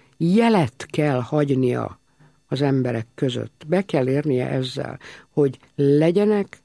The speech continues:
legyen néhány ember, aki hisz benne, és akik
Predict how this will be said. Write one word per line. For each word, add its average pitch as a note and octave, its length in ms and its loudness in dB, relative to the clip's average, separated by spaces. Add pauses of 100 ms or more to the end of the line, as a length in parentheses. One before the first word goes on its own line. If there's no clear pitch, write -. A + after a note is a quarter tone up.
legyen F3+ 380 2
néhány D#3 480 2
ember, B2+ 440 -6 (320)
aki A#2 500 -4
hisz A2+ 320 -4
benne, F3 520 0 (640)
és - 160 -6
akik F#3+ 540 -4